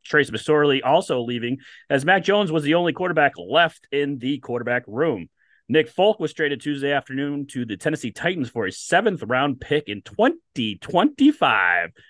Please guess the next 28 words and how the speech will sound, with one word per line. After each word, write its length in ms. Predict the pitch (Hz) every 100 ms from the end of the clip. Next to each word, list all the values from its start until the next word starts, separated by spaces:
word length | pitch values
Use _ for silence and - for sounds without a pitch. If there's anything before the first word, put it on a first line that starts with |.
| _ _ _ -
Uh, 200 | 127 127
week 180 | 160 170
one 160 | 185 190
of 100 | 139
college 260 | 180 165
football 280 | - 214 202
season 200 | 165 175
gets 180 | 156 160
underway 280 | 165 156 156
this 180 | 151 139
weekend, 400 | 170 175 185 185
and 200 | - 143
the 40 | 127
big 240 | 90 220
game 220 | 220 214 214
of 40 |
the 60 | 208
weekend 380 | 226 220 214
is 160 | 202 180
the 220 | 139 143
number 260 | 139 185 175
five 320 | - 180 180
L 160 | 180 180
S 120 | 165
U 80 | 170
Tigers 580 | - 170 214 226 160 160
taking 400 | - 180 196 160
on 300 | 156 139